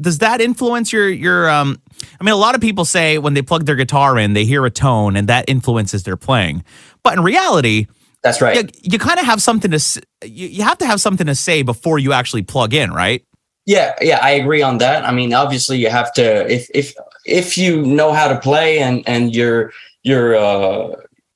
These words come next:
Speaker 2: you're natural with the instrument, uh, it's gonna be easier to just pick up a guitar and start playing, uh, new riffs and, and jamming and, and be original and creative. Um, but obviously, uh, you see in the back there,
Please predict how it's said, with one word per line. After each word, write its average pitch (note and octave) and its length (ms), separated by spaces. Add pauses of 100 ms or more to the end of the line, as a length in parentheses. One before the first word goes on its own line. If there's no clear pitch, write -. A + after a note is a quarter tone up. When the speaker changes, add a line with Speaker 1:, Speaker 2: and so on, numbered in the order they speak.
(100)
Speaker 2:
you're B2 100
natural C3 520
with B2 160
the A#2+ 140
instrument, A#2 560 (360)
uh, G#2 420
it's G#2 200
gonna B2 140
be G#2+ 100
easier A#2 360
to G#2+ 340
just - 280
pick A#2+ 140
up - 100
a G#2+ 60
guitar B2+ 380
and A2 100
start G#2+ 260
playing, G#2+ 300 (320)
uh, G#2 200
new A2+ 280
riffs C#3 300
and, A2 180
and G#2 160
jamming B2 480
and, G2+ 180
and G#2 280
be A#2 140
original A#2+ 420
and G#2+ 100
creative. A#2+ 460 (680)
Um, A#2 760 (720)
but C#3 160
obviously, D3 640 (120)
uh, C#3 60
you B2+ 240
see C3+ 180
in C3 100
the A2+ 60
back C3+ 300
there, A#2 320